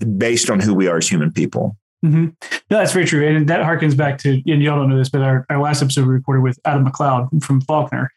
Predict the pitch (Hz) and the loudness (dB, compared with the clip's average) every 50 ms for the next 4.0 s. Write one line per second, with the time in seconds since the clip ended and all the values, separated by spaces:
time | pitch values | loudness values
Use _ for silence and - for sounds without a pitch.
0 | _ _ _ _ _ _ _ - 165 160 160 165 165 180 170 147 143 156 147 143 | _ _ _ _ _ _ _ -4 -2 0 0 2 0 0 0 0 0 0 2 2
1 | 143 135 135 - - 165 156 151 151 147 143 139 135 135 - _ _ - 175 156 | 2 0 0 -2 0 0 2 2 2 2 0 0 0 -2 -4 _ _ 0 2 2
2 | 147 135 135 147 147 127 123 120 - - - - - - 160 151 147 143 143 151 | 2 2 2 0 0 -2 -2 -4 -4 -4 -6 -4 -4 -2 0 2 2 2 2 2
3 | 156 147 147 139 151 151 151 156 147 143 139 135 131 - - - _ - 156 | 2 2 2 2 2 2 2 2 2 2 2 2 0 -2 -4 -6 _ -4 -4